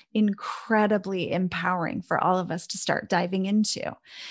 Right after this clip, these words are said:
which actually brings me to one of the things that I'm gonna be offering as a free gift, and it will soon be up. It's not up quite yet, but right now you can go and,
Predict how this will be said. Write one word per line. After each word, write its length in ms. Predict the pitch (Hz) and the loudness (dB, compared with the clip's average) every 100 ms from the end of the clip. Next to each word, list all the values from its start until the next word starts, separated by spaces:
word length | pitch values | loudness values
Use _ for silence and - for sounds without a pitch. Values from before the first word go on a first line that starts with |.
| - _ | -18 _
which 260 | - 240 240 | 0 0 2
actually 380 | 226 226 240 226 | 0 0 -2 -2
brings 400 | 208 208 214 220 | -2 -4 -4 -4
me 120 | 214 | -4
to 200 | - 220 | -4 -6
one 240 | 190 208 | -4 -4
of 40 | 214 | -2
the 120 | 226 | -6
things 380 | 214 208 202 - | -6 -6 -6 -8
that 100 | 196 | -8
I'm 140 | 190 | -6
gonna 200 | 190 190 | -6 -6
be 160 | 190 180 | -6 -4
offering 520 | 190 240 226 202 196 | -2 -4 -6 -8 -8
as 140 | 190 | -8
a 60 | 190 | -10
free 340 | - 208 196 - | -8 -8 -8 -2
gift, 480 | 247 214 196 - - - - - _ 214 | 0 0 -2 -12 -20 -20 -20 -20 _ 4
and 140 | 208 | 6
it 100 | 196 | 4
will 120 | 196 | 0
soon 340 | 185 269 262 233 | 2 8 10 8
be 120 | 196 | 4
up. 160 | 180 - | -2 -8
It's 200 | 165 - | -12 -4
not 200 | 208 - | -4 2
up 240 | 196 - | 2 2
quite 300 | - 240 233 | 0 4 4
yet, 260 | 196 175 - | 4 2 2
but 160 | - 208 | 0 2
right 200 | 208 214 | 2 4
now 200 | 214 226 | 6 6
you 180 | 220 | 4
can 200 | 214 208 | 2 2
go 320 | 202 202 196 196 | 2 2 0 0
and, 260 | 185 180 | -4 -6